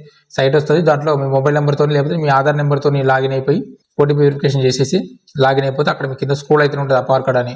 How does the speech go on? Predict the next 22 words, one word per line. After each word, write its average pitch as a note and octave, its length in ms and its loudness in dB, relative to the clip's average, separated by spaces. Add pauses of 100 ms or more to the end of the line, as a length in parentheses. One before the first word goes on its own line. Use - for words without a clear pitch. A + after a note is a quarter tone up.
(180)
దానిపై C#3 220 0
క్లిక్ C#3 260 -2
చేసి D3 180 2 (220)
కావాల్సిన C#3+ 300 0
ఇన్ఫర్మేషన్ C#3 400 -4
ఇస్తే - 140 -2 (340)
పేరు, C#3+ 220 2
date C#3+ 260 2
of C3+ 80 -2
birth, C3 180 -2 (280)
ఆ E3 100 -6
ఇన్ఫర్మేషన్ C#3 340 -2
ఇస్తే - 140 -6 (240)
మీకు D3 180 2
ఇమీడియట్‌గా D3 320 4
అపార్ C#3+ 260 -2
కార్డు C3+ 160 2
కూడా D#3 100 -2
జనరేట్ C#3 220 2
అయిపోతే C3+ 320 0
డౌన్లోడ్ C#3+ 300 2
చేసుకోవచ్చు B2+ 420 -2